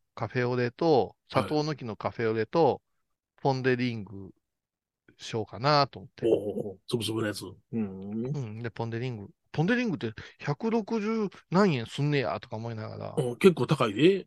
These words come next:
Speaker 1: ドーナツって高いなとか思いながら。
Speaker 2: うん。うん。うん。うん。うん。
Speaker 1: うん。ただ、また可愛らしい研-、研究、あの、研修生がおってね。
Speaker 2: うん。
Speaker 1: あ、「すいません、まだ慣れてなくて」って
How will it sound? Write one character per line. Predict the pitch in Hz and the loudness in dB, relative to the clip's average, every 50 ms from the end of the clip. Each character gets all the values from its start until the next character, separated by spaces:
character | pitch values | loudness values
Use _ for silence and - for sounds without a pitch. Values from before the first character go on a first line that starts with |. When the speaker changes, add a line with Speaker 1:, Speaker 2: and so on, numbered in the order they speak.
| _ - | _ -8
Speaker 1:
ド | 143 190 226 | -4 -2 0
ー | 226 | 0
ナ | 226 196 | 0 -2
ツ | 101 82 | -2 -4
っ | |
て | - - | -12 -14
高 | - - - - - 285 320 | -16 -16 -12 -2 0 2 2
い | 220 | 2
な | 180 190 175 135 117 113 | 2 2 2 0 0 -2
と | - 117 | -4 -4
か | 113 113 | -2 0
思 | 110 107 117 | 0 0 -2
い | |
な | 110 110 | -6 -6
が | 107 113 | -4 -2
ら。 | 135 143 131 117 | 0 2 2 2
Speaker 2:
う | 113 | 0
ん。 | 101 | -2
う | 95 | -6
ん。 | |
う | |
ん。 | 101 | -8
う | 98 | -10
ん。 | |
う | 101 104 | -10 -12
ん。 | 98 98 123 | -12 -12 -12
Speaker 1:
う | 113 | -12
ん。 | - - - - _ - | -12 -16 -20 -20 _ -8
た | - 113 | -6 -6
だ、 | 110 - | -6 -6
ま | - 117 143 - | -2 -2 -2 0
た | - 156 | 0 -2
可 | - - - - - | -4 -2 -6 -6 -6
愛 | - - | -6 -12
ら | - - - | -12 -14 -12
し | - - | -10 -12
い | 135 | -12
研-、 | _ - - 127 113 - - _ | _ -8 -10 -10 -10 -12 -18 _
研 | - - 120 110 | -12 -12 -12 -10
究、 | - - 123 117 - - _ _ _ - - - - - _ _ - | -8 -10 -10 -8 -8 -12 _ _ _ -20 -20 -20 -20 -20 _ _ -12
あ | - 107 | -10 -10
の、 | 107 | -10
研 | - - 123 120 110 | -8 -6 -6 -6 -6
修 | - - 120 113 | -6 -6 -6 -6
生 | - - 117 113 | -6 -8 -10 -10
が | 117 123 | -8 -8
お | 117 107 | -8 -8
っ | _ | _
て | - 127 117 | -10 -12 -8
ね。 | 127 185 415 _ _ - | -8 -8 -8 _ _ -16
Speaker 2:
う | - 107 | -14 -12
ん。 | 104 - 185 208 - _ _ _ _ _ _ _ - 165 | -10 -12 -12 -14 -18 _ _ _ _ _ _ _ -16 -16
Speaker 1:
あ、 | - 165 208 285 _ _ _ _ _ _ _ _ _ _ _ _ _ _ _ _ _ _ _ _ _ _ _ _ | -14 -14 -16 -18 _ _ _ _ _ _ _ _ _ _ _ _ _ _ _ _ _ _ _ _ _ _ _ _
「す | - - 156 | -10 -10 -10
い | - | -8
ま | - - | -8 -12
せ | - - 135 | -10 -8 -8
ん、 | 117 | -6
ま | 120 120 | -6 -6
だ | 123 117 | -6 -6
慣 | 110 107 | -6 -6
れ | 113 120 117 | -6 -6 -8
て | 127 123 | -8 -8
な | 123 127 127 | -8 -8 -8
く | - - - | -10 -12 -8
て」 | - 127 123 117 - 82 | -4 -4 -4 -4 -6 -12
っ | - | -14
て | - - | -18 -20